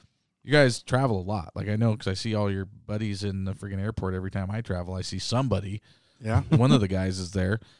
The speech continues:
Speaker 1: So your guys are on the road all the time. What are they doing right now? And, like, how are you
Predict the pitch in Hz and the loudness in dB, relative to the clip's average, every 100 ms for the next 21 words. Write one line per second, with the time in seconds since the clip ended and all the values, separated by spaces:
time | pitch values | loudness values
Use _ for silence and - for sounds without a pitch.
0 | _ - 135 123 165 196 160 117 107 101 | _ 2 4 4 4 6 6 6 4 6
1 | 123 107 - 113 104 95 - 135 92 95 | 4 4 4 4 4 2 0 0 0 -4
2 | - _ - 117 156 156 127 104 117 143 | -12 _ -4 0 2 4 2 0 2 2
3 | 98 87 82 90 95 98 101 98 135 139 | 2 -4 -6 -4 -2 -2 -2 -2 -2 0
4 | 139 117 104 110 160 143 113 107 107 | 0 -2 -2 2 4 6 4 2 -2